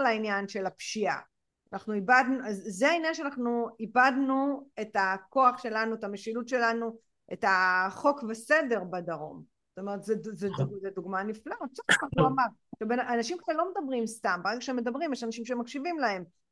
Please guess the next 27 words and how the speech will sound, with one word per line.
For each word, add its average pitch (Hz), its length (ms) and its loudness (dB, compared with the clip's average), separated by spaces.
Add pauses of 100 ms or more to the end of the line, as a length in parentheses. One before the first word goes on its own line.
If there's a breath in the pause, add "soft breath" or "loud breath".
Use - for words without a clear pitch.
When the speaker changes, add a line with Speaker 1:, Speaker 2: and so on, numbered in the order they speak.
Speaker 1:
והולכים 226 360 0
אחריהם, 202 480 -2
ו-, 208 180 -2
ו-, 208 60 -4 (100)
ו-, 214 200 0
ובסוף 208 380 -2
גם 285 100 2
עושים 302 300 -4
מעשים. 269 600 0 (440)
אז 175 80 -8
זה 196 100 -4
כאילו, 277 260 0
זה 269 100 -2
נשמע 269 360 -2
שיש 240 260 -2
פה, 247 180 0
הם, 226 140 0
הם 220 80 -4
תופסים 277 680 -4
צד, 208 400 2 (600)
אה, 196 520 -4 (760)
לפחות 180 500 -8
חלקם, 330 580 -2 (600)
אה, 196 400 -4 (100)
נגד 240 300 6
מדינת 160 480 -4
ישראל. 156 520 -14